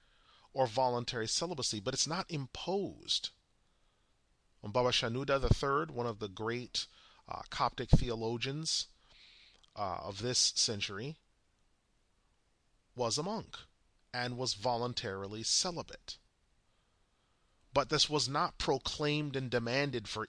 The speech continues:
each and every member of the clergy. And the Roman Rite of the Catholic Church is really hurting itself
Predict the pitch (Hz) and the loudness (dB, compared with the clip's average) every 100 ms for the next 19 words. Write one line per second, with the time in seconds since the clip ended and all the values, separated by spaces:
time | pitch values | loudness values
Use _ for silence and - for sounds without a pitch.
0 | - 160 151 - - 127 113 - 131 131 | -4 -4 4 4 4 -2 -8 0 2 2
1 | 127 120 110 117 156 107 71 101 - - | 2 0 0 -2 0 -4 -6 -12 -14 -12
2 | 156 185 - - - - - - - - | -10 -6 -8 -8 -20 -20 -20 -20 -20 -20
3 | - - - - - - - - - - | -20 -20 -20 -20 -20 -20 -20 -20 -20 -20
4 | - - - 143 135 131 127 185 240 151 | -20 -10 0 0 0 -2 2 4 4 2
5 | 113 113 113 - 113 104 110 - 101 - | 2 0 -2 -2 -2 -2 -4 -4 -4 -6
6 | - 135 123 131 165 185 156 139 120 156 | -6 -6 -6 -6 -2 -2 -2 -4 -4 0
7 | 165 127 104 - - 190 160 - - - | 0 0 -2 4 6 6 2 -2 -4 -4